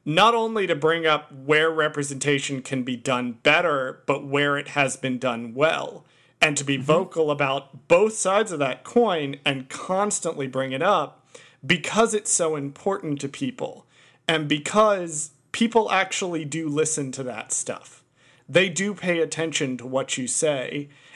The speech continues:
Speaker 1: and they do pay attention to what you say works and what you say doesn't work. And I think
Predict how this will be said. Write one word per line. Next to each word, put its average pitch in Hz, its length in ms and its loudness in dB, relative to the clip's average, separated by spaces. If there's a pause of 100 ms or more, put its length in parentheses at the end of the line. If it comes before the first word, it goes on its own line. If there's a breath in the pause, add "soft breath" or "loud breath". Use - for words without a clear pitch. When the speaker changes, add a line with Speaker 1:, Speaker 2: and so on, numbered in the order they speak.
(120 loud breath)
Speaker 1:
and 160 140 2
they 160 140 4
do 170 300 -2
pay 175 260 0
attention 160 540 -4
to 135 420 -2 (260)
what 147 240 -2
you 143 80 -2
say 135 240 0
works 185 560 0
and 156 160 -4
what 156 140 -4
you 147 80 -8
say 131 220 -2
doesn't 151 500 0
work. - 380 -12 (460 soft breath)
And 151 120 0
I 147 100 0
think 185 460 -4